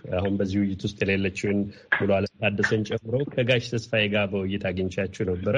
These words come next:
እንግዲህ ከዚያ በኋላ ለመጀመሪያ ጊዜ ማግኘቴ ነው። ለአድማጮች ግልጽ ለማድረግ ሁለት አለማየሁዎች ናችሁ። አለማየሁ ገብረ ሕይወት በተለያዩ ፕሮግራሞች ቅርብም ስለሆንክ እናገኝሃለን።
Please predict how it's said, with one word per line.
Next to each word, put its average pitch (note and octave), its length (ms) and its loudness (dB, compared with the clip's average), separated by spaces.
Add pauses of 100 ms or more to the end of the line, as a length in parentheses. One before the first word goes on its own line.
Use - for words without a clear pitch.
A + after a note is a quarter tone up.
(100)
እንግዲህ G2+ 300 -2
ከዚያ B2+ 260 4
በኋላ A#2 300 2
ለመጀመሪያ G2+ 540 0
ጊዜ F#2+ 240 -4
ማግኘቴ F#2 460 -2
ነው። C3 140 0 (400)
ለአድማጮች A2 680 2
ግልጽ G#2+ 320 0
ለማድረግ G#2+ 580 2
ሁለት G2+ 280 -2
አለማየሁዎች G2 560 2
ናችሁ። G2 320 -2 (300)
አለማየሁ G#2 540 2
ገብረ G#2+ 240 2
ሕይወት C#3 240 2
በተለያዩ G#2 480 2
ፕሮግራሞች G2 480 -2
ቅርብም F#2+ 340 -2
ስለሆንክ F#2+ 380 -4
እናገኝሃለን። F#2+ 760 0